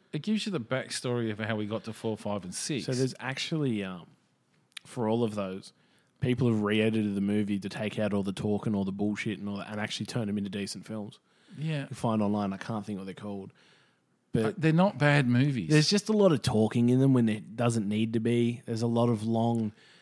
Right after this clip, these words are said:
Speaker 1: And
Speaker 2: sort of unnecessary dialogue.
Speaker 1: Yeah.
Speaker 2: If you cut all that out, they're not bad. I
Speaker 1: Yeah.
Speaker 2: agree. And I remember seeing them as a kid, like, Nan taking to the movies and that. 'Cause
Speaker 1: The, the smartest thing that they did, one, two, and three, yeah, and, and this is,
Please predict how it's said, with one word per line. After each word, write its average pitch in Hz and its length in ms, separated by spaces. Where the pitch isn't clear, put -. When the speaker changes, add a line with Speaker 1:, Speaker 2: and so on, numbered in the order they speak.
Speaker 1:
And 143 120
Speaker 2:
sort 131 160
of 113 100
unnecessary 147 800
dialogue. 139 640
Speaker 1:
Yeah. 123 180
Speaker 2:
If 135 140
you 135 60
cut 139 240
all 123 140
that 117 180
out, 107 160
they're 107 100
not 95 160
bad. 95 300
I 117 40
Speaker 1:
Yeah. 113 60
Speaker 2:
agree. 110 240
And 147 100
I 185 60
remember 156 300
seeing 101 320
them 98 140
as 95 100
a 104 40
kid, 107 340
like, 104 120
Nan 104 280
taking 101 320
to 104 60
the 101 100
movies 101 420
and 101 100
that. 98 240
'Cause 107 180
Speaker 1:
The, - 60
the 120 80
smartest 156 400
thing 120 140
that 104 80
they 87 160
did, 85 320
one, 135 180
two, 175 140
and 139 120
three, 113 560
yeah, 123 200
and, 131 140
and 143 160
this 175 160
is, 139 200